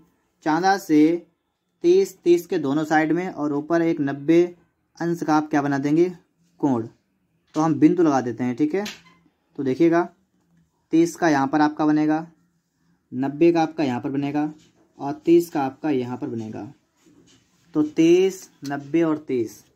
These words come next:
अब आप लोग क्या करेंगे, पटरी की सहायता से, ठीक है, आप लाइनें कर लेंगे।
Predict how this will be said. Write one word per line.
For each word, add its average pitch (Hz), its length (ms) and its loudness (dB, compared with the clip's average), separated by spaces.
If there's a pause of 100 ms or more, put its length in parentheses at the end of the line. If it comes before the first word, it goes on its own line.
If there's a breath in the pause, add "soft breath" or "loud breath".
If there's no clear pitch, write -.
(460)
अब 156 200 -8
आप 147 220 0
लोग 175 140 2
क्या 151 120 2
करेंगे, 151 300 -2
पटरी 170 340 0
की 170 100 6
सहायता 135 400 -4
से, 131 140 -12
ठीक 151 180 0
है, 196 180 -4 (800)
आप 135 320 -4
लाइनें 131 320 0
कर 143 100 0
लेंगे। 147 260 0